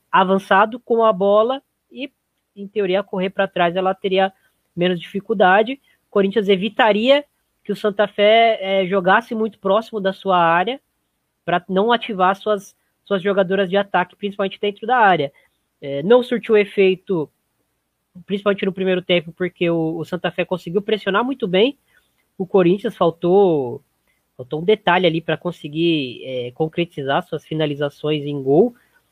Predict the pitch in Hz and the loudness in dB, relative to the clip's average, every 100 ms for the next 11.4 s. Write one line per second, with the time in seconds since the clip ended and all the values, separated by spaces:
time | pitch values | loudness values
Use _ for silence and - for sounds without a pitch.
0 | _ - 139 147 151 185 - 160 143 135 | _ -4 0 2 0 -4 -4 -4 -4 -6
1 | 143 160 226 202 170 175 233 269 254 339 | 0 4 4 4 4 2 0 -2 0 0
2 | - 190 202 190 190 185 170 190 - 302 | 2 2 2 -2 -4 -4 -2 -4 -4 -2
3 | 214 233 359 240 196 180 175 180 208 - | 0 0 2 6 6 6 0 -4 -4 0
4 | 160 151 139 135 131 117 117 - _ _ | 0 0 -2 -2 -2 -4 -10 -14 _ _
5 | 139 - 143 165 - 151 196 202 180 175 | -14 -10 -8 -4 0 2 4 4 2 0
6 | 151 147 156 143 - 131 - 156 202 202 | 0 0 0 -2 -6 -8 -4 2 4 2
7 | 202 190 _ _ _ _ _ 143 156 156 | -2 -8 _ _ _ _ _ 2 4 4
8 | 156 185 190 160 139 _ _ _ 143 143 | 2 4 6 4 0 _ _ _ -2 0
9 | 139 135 131 127 123 _ - - 160 185 | 2 0 -2 -4 -8 _ -20 -8 0 0
10 | 196 214 196 190 220 - 233 - 220 202 | 2 -2 0 0 -2 -2 -2 4 4 6
11 | 180 214 202 | 6 6 2